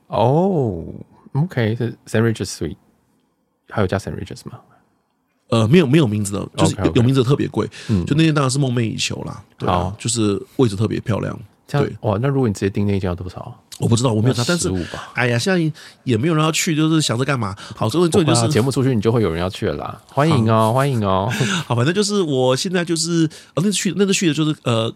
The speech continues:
Speaker 2: 那个日落是印象非常深刻，真的非常美。然后神谕巨石的话，我们还有去一个是，它有个行程是带你去无人岛。那我非常推荐大家，如果去神谕巨石的话，这个行程一定要报名。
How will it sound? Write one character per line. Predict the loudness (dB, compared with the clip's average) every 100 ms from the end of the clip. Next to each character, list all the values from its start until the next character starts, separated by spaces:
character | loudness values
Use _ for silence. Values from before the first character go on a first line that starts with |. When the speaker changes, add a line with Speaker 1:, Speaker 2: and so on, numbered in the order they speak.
| -8
Speaker 2:
那 | -4
个 | 2
日 | 2
落 | 2 0
是 | 0 -2 -2
印 | -2
象 | -4 -4
非 | -4
常 | -4
深 | -4 -4
刻， | -6
真 | -4 -4
的 |
非 | -4
常 | -6 -6
美。 | -10 -12 -20 -20 -20 _
然 | -2 2
后 | 2
神 | 4
谕 | 2
巨 | 2
石 | 0
的 | 0 -2
话， | 0 0 0 -2 -2 -2 -4 -6 -4
我 | -2
们 | 0 0
还 |
有 | 0
去 | -2 -2 -2
一 |
个 | 0 -2
是， | 0 0 0 -2 _ -20 -20 -20 _ _
它 | -2 2
有 |
个 | 2
行 | 2 -2
程 | -2 -2 -2
是 | 0 2 2
带 | 2 0
你 | 0
去 | -2
无 | 0 2
人 | 2 0
岛。 | -4 -6 -14 _ _ _ _ _ _
那 | 2
我 | 4 4 2
非 | 4 2
常 | 2 0 0
推 | 0 2 2
荐 | 2 0
大 | 0
家， | 0
如 | 2
果 | 0
去 | 0
神 | -2 -2
谕 |
巨 |
石 | -2
的 | -2
话， | -2
这 | -2
个 | -4
行 | -4
程 | -4
一 | -2
定 | -2
要 |
报 | -2 -4
名。 | -4 -12